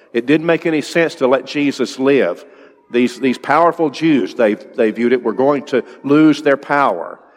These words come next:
And, and so he had to die, that's all. He just had to die. And from this day forward, I mean, this miracle of raising a man from the dead, and they couldn't deny that it was true,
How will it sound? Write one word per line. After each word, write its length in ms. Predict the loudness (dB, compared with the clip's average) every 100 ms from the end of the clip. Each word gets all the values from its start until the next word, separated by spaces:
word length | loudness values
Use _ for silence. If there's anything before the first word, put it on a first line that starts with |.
| _ _
And, 300 | -4 -2 -4 -8
and 120 | -10
so 380 | -2 2 2 0
he 220 | 0 0
had 220 | 2 0
to 80 | 0
die, 320 | 0 0 0
that's 220 | -4 -4
all. 180 | -2 0
He 80 | 0
just 200 | -2 -4
had 260 | 0 0 0
to 80 |
die. 320 | -2 -2 0 -2
And 100 | -4
from 160 | -4 -2
this 180 | -2
day 220 | 0 0 0
forward, 540 | 0 2 2 0 -4
I 320 | -8 -20 -12
mean, 100 | -4
this 220 | -2 -4 -2
miracle 460 | 0 2 0 -2
of 100 | -2
raising 400 | 0 0 0 -4
a 60 | -6
man 260 | -4 -4
from 220 | -2 -4 -4
the 100 | -8
dead, 460 | -8 -2 2 2
and 100 | 0
they 80 | -4
couldn't 320 | -4 -6 -4
deny 300 | -4 -2 -2
that 100 | 0
it 100 | -2
was 140 | -4 -10
true, 800 | -10 0 2 2 0 -6 -12